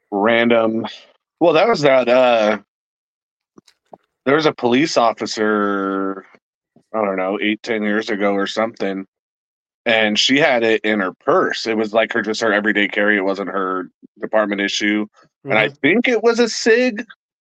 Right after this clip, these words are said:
Speaker 1: and it just randomly went off in her purse as she was walking down the street.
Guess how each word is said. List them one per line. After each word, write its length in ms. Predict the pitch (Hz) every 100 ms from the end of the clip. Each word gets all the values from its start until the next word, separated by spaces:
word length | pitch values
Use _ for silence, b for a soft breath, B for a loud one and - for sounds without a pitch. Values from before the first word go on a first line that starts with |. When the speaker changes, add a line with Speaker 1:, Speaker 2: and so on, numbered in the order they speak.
| _ _ _ _ _ _ _ _ _ _ _ _ _ -
Speaker 1:
and 160 | 127
it 120 | 123 156
just 160 | 160 127
randomly 360 | 120 113 110
went 140 | 110 107
off 200 | 107 110
in 60 | 90
her 80 |
purse 340 | - 127 98 -
as 100 | 98
she 120 | 107
was 120 | 92
walking 300 | 104 101 107
down 140 | 95 82
the 60 |
street. 440 | - 117 104 85